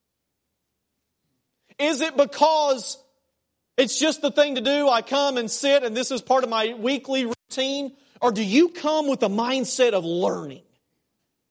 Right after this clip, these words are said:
Do you come with a desire to learn what God's word says? You see, coming to church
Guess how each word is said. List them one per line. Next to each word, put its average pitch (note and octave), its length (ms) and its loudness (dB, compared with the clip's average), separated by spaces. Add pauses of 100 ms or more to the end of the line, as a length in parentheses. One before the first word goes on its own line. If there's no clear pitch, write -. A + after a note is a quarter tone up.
(440)
Do C#4 100 4
you C#4+ 160 4
come G4 520 0
with D4 200 0
a B3+ 160 4
desire B3+ 720 0
to C#4 160 -2
learn C4+ 440 0
what B3+ 300 0
God's B3 380 0
word G#3 400 -2
says? - 800 -8 (1700)
You C#4+ 80 4
see, E4+ 180 0
coming G#4 440 2
to C#4 100 -2
church E4 680 0